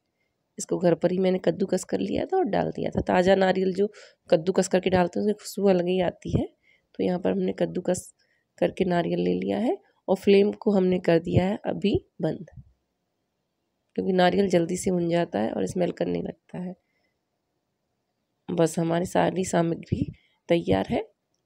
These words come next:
अब हम इसको गैस से उतार लेते हैं और एक बर्तन में इसको हमें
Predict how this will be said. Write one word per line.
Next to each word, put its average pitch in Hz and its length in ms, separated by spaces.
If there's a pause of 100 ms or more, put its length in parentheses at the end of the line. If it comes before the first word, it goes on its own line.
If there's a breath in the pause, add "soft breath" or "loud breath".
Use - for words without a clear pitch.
(240)
अब 185 140
हम 185 140
इसको - 220
गैस 175 280
से - 180 (120)
उतार 175 240
लेते 165 360
हैं 277 160 (920)
और 190 240
एक 185 200
बर्तन 170 280
में 180 140
इसको 196 300
हमें 190 300